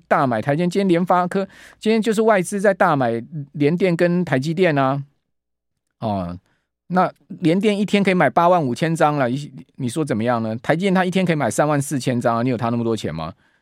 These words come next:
哦，零零五零它可以买两万张啊。哦，星星，呃，三零三七星星买了一万四千张啊。哦，中信金买了一万一千张，人保买了一万张，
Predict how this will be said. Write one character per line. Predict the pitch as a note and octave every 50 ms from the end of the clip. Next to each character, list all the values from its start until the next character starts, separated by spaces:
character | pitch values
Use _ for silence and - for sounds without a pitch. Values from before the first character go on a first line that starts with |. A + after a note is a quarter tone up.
| _ _ _ -
哦， | - F#2 -
零 | C3+ D3+ F3
零 | F#3+ G3 G3
五 | F3 C#3+
零 | B2+ C3+
它 | D3 E3+
可 | D3+ D#3+
以 | D#3+
买 | D#3 D3 C3
两 | A2+ A2+ A2+ A#2+ A#2+ A#2+ A2+ G2
万 | A#2+ D3 C#3 A#2+
张 | A2 B2+ A2+ A2+
啊。 | A2 G#2 F#2+ G2+ G#2+ _ _ _ _ _ _
哦， | - - - - -
星 | - - - F3 F3+ F3
星， | - F3 E3+ E3+ E3+ E3+ E3 _ _ _ _ _ _ _ _ -
呃， | - B2+ B2 A#2+ A#2+ A#2 A2+ A2+ A2+ A2+ A#2 A#2 A#2 A#2 C#3 _ _ _ -
三 | - - - E3 E3
零 | E3 D3
三 | D3+ - E3 D3+ D#3
七 | - E3 D#3
星 | C#3+ - D3+ D#3
星 | D3 C#3+ D3+ D3
买 | D3 B2+ G#2+ F#2+
了 | G#2+ B2+ C3
一 | - C3
万 | C#3 D3+ C#3
四 | C#3 - - D3
千 | B2 - B2+ A#2+ A#2+
张 | A#2+ A2+ A2 A2 A2
啊。 | A2 A2 C3 - _ _ _ _ _ -
哦， | - F#2 F#2+ -
中 | - F#3+ F3+ F#3
信 | F3+ - F3+ E3
金 | D#3 - D#3+ D#3 D#3
买 | C#3+ A#2+ G2+
了 | G#2+
一 | A#2 C3
万 | C#3+ D3 C#3
一 | C#3 C3
千 | - C#3+ B2+ C3
张， | C3 C3 A#2+ A#2+ B2 C3+ C#3 - _ _ _ -
人 | C3 B2+ C#3 E3+ F#3+
保 | - D3+ A#2
买 | A2+ A2+ A2+ A2
了 | A2 B2
一 | C3+ F3+ C3+
万 | C#3 D#3+ D3 C#3+
张， | C3 - C3+ C3 C3 C#3+